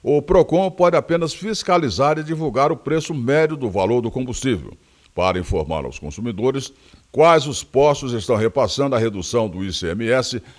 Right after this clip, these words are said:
para a bomba e quais não estão fazendo isso. Em Tupã, não deverá haver redução por causa da medida governamental, já que o combustível, por conta da guerra de preços registradas entre os postos, já teve redução de cerca de vinte por cento nos últimos dias.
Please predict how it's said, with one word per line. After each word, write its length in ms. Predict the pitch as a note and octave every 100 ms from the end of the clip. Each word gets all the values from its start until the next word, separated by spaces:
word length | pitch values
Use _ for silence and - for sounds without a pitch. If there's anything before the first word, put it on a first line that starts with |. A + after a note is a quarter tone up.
| _ -
para 220 | A#2+ C3
a 40 |
bomba 380 | G2+ C#3+ F2 C2 - -
e 100 | B2
quais 440 | C#3+ C3 D#3+ D#3+ A2+
não 200 | D3 E3+
estão 300 | B2 C#3 C#3
fazendo 480 | C#3 G#2+ B2 G#2 F#2+
isso. 240 | - - - _ _ _
Em 140 | A2+ C#3+
Tupã, 560 | F3 - F#3 F#3+ F3+ - - -
não 220 | B2+ D#3+
deverá 380 | D#3+ D3+ D3+ C#3
haver 200 | B2 C3
redução 520 | B2+ G#2+ - D3 D3+
por 240 | C#3+ G#2+
causa 320 | F2+ B2+ A#2 G#2
da 140 | G#2+
medida 360 | G#2 G2 C#3 C3
governamental, 920 | A2+ A#2 A#2+ A#2+ A#2 A#2+ C3+ C#3 B2
já 220 | G2 A#2+
que 100 | A#2
o 60 | G2+
combustível, 680 | F2+ F2+ G2+ - C#3+ C#3
por 220 | C3+ B2+ G2+
conta 340 | A#2 B2+ C3
da 180 | G#2 E2+
guerra 380 | C#2+ A#2 B2 A2
de 140 | F#2+
preços 460 | - C#3 B2 D2 F2
registradas 720 | F2+ F#2 G#2+ B2+ B2 G2 G#2
entre 220 | G2+ B2
os 80 | -
postos, 640 | B2 B2+ - C3 - - _ _ -
já 160 | A2 F#2+
teve 280 | D3 D3
redução 480 | B2+ C3 C3+ F#2 C3+
de 140 | A#2 G#2
cerca 340 | A#2+ A#2+ A#2+
de 100 | G#2+
vinte 420 | D2 C3 D#3+ E3
por 180 | - D3
cento 380 | - C3 C3+ C3
nos 240 | B2 C#2
últimos 400 | A2+ C#3+ B2+ G#2+
dias. 500 | E2 G2+ D2 - -